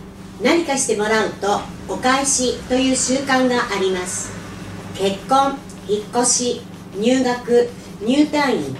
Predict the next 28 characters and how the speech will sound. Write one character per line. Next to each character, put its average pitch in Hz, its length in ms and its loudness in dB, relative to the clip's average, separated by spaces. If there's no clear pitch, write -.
誕 302 280 4
生 311 220 2
日 208 120 2
な 226 120 2
ど 180 120 -2
で - 120 -6
す。 - 300 -10
以 311 180 6
前、 247 280 4
私 294 380 2
の 302 80 8
周 269 260 4
り - 20 2
の 254 100 4
方 226 240 -2
々 220 360 -2
の 185 200 0
お 190 100 -4
返 269 240 4
し 254 140 -2
の 254 120 2
額 202 300 -2
が 165 260 -4
高 262 220 6
額 262 260 2
な 233 140 2
の 180 80 0
と、 - 300 -6